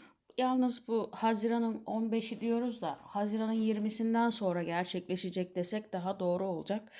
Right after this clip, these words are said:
Gökyüzündeki hareketlerden dolayı yirmisinden sonra daha net davranışlarda gözükecek. Ee, zaten Haziran'ın ilk yarısı çoğu burçlar için boş geçti. Beklemek gerekiyordu. Bazı şeylerin, e,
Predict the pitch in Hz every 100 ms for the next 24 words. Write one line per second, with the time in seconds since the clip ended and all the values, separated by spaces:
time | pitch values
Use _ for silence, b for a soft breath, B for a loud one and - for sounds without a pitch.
0 | B B B B - 226 220 208 202 196
1 | 190 190 185 180 185 190 185 175 175 180
2 | 175 160 175 214 220 202 185 190 190 185
3 | 175 175 185 180 175 180 180 190 - -
4 | B B B B B B B B _ -
5 | 196 202 196 185 185 180 202 185 180 233
6 | 226 214 208 208 185 170 185 - - 180
7 | 175 170 170 165 - - 180 180 185 -
8 | 190 185 180 - 180 196 185 180 180 -
9 | 196 185 180 180 180 - 180 165 156 185
10 | 170 160 180 - - 170 - 214 254 -
11 | B B B _ 180 180 185 196 190 202
12 | 180 165 160 - 170 156 175 175 170 160
13 | 170 - 175 170 165 170 - - 156 151
14 | 156